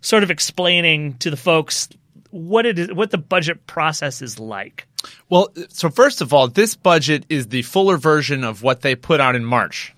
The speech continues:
Speaker 2: that everyone probably remembers, uh, because it made so much news. Uh, and the reason presidents put out budgets is that they have to. It's in the law, uh, part of an annual formal budget process that starts with the president's version,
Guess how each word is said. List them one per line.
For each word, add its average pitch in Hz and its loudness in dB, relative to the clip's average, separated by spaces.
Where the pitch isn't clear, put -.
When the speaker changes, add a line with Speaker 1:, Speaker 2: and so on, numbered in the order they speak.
Speaker 2:
that 113 -2
everyone 113 -2
probably 117 -4
remembers, 101 -6
uh, 95 -8
because 101 -14
it 101 -10
made 104 -2
so 117 -6
much 110 -10
news. 127 -8
Uh, 127 -2
and 131 0
the 131 -6
reason 180 -4
presidents 160 -2
put 160 2
out 143 4
budgets 147 0
is 131 -8
that 147 2
they 151 0
have 175 -2
to. 123 -4
It's 110 -8
in 170 -2
the 190 2
law, 117 0
uh, 113 -2
part 139 0
of 117 -6
an 123 -6
annual 139 -2
formal 139 -4
budget 120 -2
process 117 -6
that 107 -10
starts 120 -4
with 110 -12
the 98 -14
president's 123 -6
version, 123 -4